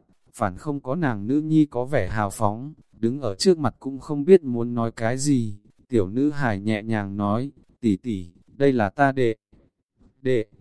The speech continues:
hắn ngủ rồi đều còn ở khóc đâu." "Khẳng định rất đau."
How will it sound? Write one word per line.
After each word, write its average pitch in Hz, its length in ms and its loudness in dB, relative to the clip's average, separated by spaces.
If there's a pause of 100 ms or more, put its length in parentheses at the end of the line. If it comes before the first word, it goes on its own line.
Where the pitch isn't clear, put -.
(120)
hắn 127 280 -4
ngủ 120 180 -2
rồi 101 220 0
đều 104 200 0
còn 104 300 -2
ở 101 160 -4
khóc 175 240 -4
đâu." 143 340 0 (460)
"Khẳng 101 280 -6
định 107 220 0
rất 170 200 -2
đau." 143 360 2